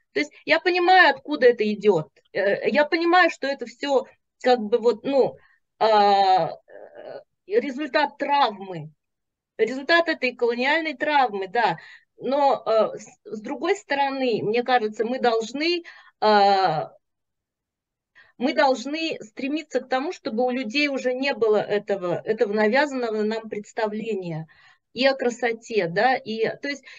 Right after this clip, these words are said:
я думала, я думала, что это меняется, потому что когда я росла в советское время, да, у нас вообще не было этих моделей. Сейчас, в конце концов, люди смотрят эти дорамы корейские, да,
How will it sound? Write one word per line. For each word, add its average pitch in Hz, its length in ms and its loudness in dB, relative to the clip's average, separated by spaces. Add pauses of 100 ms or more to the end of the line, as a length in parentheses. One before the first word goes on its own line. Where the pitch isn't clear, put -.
(100)
я 311 160 4
думала, 370 500 2
я 294 280 2
думала, 311 480 -2
что 233 360 -2
это 269 240 0
меняется, 226 920 -4
потому 226 180 -8
что 226 100 -12
когда 247 200 0
я 320 240 2
росла 240 460 -4
в - 60 -16
советское 220 580 -6
время, 196 360 -8
да, 262 220 0 (300)
у 240 120 -4
нас 277 180 -2
вообще 294 360 -4
не 269 220 -4
было 208 320 -2
этих 202 380 -6
моделей. 190 760 -2 (600)
Сейчас, 349 440 0
в 233 120 -12
конце 311 300 0
концов, 311 380 -4
люди 302 280 -4
смотрят 285 480 -6
эти 269 220 -8
дорамы 226 640 0
корейские, 202 720 -6
да, 226 280 -2